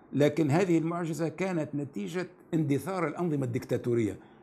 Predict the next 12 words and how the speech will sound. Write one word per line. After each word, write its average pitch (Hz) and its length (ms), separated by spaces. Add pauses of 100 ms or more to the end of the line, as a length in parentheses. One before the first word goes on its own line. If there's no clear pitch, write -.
لو 127 180
بقي 175 460
هتلر 135 300
وبقي 117 440
موسوليني 120 680 (380)
وبقيت 123 1080
كل 214 220
الأنظمة 156 420
الفاشية 127 520
في 117 120
أوروبا 127 460 (640)
و-، 131 220